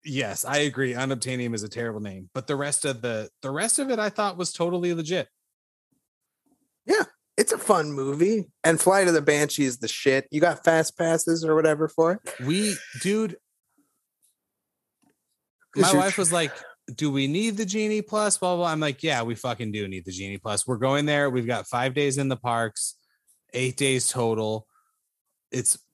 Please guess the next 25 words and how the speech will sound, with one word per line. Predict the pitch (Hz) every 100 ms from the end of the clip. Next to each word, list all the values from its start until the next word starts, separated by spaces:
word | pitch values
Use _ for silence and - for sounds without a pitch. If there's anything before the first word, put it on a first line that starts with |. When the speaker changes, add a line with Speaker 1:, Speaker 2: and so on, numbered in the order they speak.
| _
Speaker 1:
three | - 127 135
thousand | 147 127 123 123
miles | 113 113 110
away. | 113 110 104
You | 101 123
think | 113 131
we're | 131
gonna | 135 135
be | 123
like, | 127 123
'Oh | 160
no, | 147 139
we're | 123
not | 123 131
gonna | 139 127
spend | - 120 95
that | 95 107 123
hundred | 127 117 117
and | 110
fifty | 117 113 117
dollars?" | 107 113 120 104
Yeah, | 98 110 113 107
we | 98 95
are. | 85 - _ _ _ _ _ 127
Um, | 123 104 90 87 -